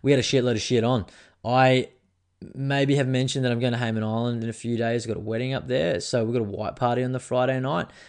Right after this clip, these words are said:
and I had to get some pants tailored. Throwback to quite a few episodes ago, I had to buy a pair of thirty-two inch pants. Fucking, you guessed it, had to get about seventeen inches cut off the leg.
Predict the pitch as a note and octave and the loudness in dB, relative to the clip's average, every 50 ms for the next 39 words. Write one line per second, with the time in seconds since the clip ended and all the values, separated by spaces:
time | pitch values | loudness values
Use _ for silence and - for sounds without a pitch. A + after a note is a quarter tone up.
0 | - - _ - A2 A2+ A2+ A2+ A#2 G2+ A2+ B2 A#2 B2+ A2+ - A2 G2 F2+ F2+ | -20 -14 _ -4 0 0 2 2 0 0 -2 -2 0 -2 -2 -2 -4 -8 -6 -6
1 | G#2 G#2 G#2+ G#2+ - - - C3 B2 C3 E3 F#3 F3+ F3+ - - - - - _ | -4 -4 -4 -4 -6 -4 -2 0 2 2 2 0 0 -4 -8 -16 -20 -20 -20 _
2 | _ _ _ - - - - C3 B2 B2+ C3+ D3 D3+ C#3+ C3+ B2+ B2 - - A#2 | _ _ _ -20 -18 -4 2 4 6 8 8 8 8 8 6 4 2 0 -6 -2
3 | - - A#2+ A#2 A2+ - - G#2+ G#2+ A#2 A2+ B2+ - - B2 A2+ G2+ G#2+ G#2 G#2 | 2 4 4 4 4 2 2 2 2 2 0 0 2 2 2 2 2 0 -2 0
4 | G2+ G2+ G2+ G#2+ A2 A#2+ - - - - - - - - - - F#2+ A#2 A2+ A2+ | 2 4 4 6 4 4 2 -2 -10 -20 -20 -20 -20 -20 -12 -4 -2 -2 -2 0
5 | G#2 A#2+ A#2 A#2 A2 B2 A#2+ A2+ A2 - A2 A2+ A2 G#2 - A#2+ A2+ A2+ G2+ - | 0 0 0 0 0 0 0 -2 -2 -4 -6 -6 -6 -4 -2 -2 -2 -2 -2 -4
6 | - D3 C#3+ C#3+ C#3+ D3 C#3+ C3+ - - - - - - _ _ _ _ _ _ | -4 -2 0 2 2 2 0 0 -2 -6 -8 -12 -16 -20 _ _ _ _ _ _
7 | - - _ _ - - A#2+ - - C#3 A2+ A2 G#2 G2+ G#2 _ _ _ _ _ | -20 -20 _ _ -4 -4 -4 -2 -2 -2 -2 -2 -4 -6 -10 _ _ _ _ _
8 | _ - A3+ A#3 - _ _ - A#2+ B2 B2 A2 B2+ B2+ C3+ C3+ - A#2+ A2+ G#2+ | _ -20 -20 -20 -20 _ _ -6 -4 -2 0 2 2 2 2 2 2 0 0 0
9 | - - - - A#2 A2 A2+ A#2 A2 A2+ G#2+ A#2 A2+ - - - B2+ A2+ G#2+ A2+ | 0 -4 -4 -4 -2 0 0 0 2 2 2 0 -2 -4 -2 -2 0 0 0 0
10 | G#2+ A#2 A2+ G#2+ A2 A2 G2 G#2+ G#2 - - A#2 G#2+ G#2 G#2 G2+ - A2 G#2 G#2+ | -2 0 0 0 0 -2 -2 -4 -8 -6 -2 -2 0 0 0 -2 -2 -4 -4 -2
11 | G#2+ G#2+ G#2 G2 F2+ | 0 0 0 -2 -2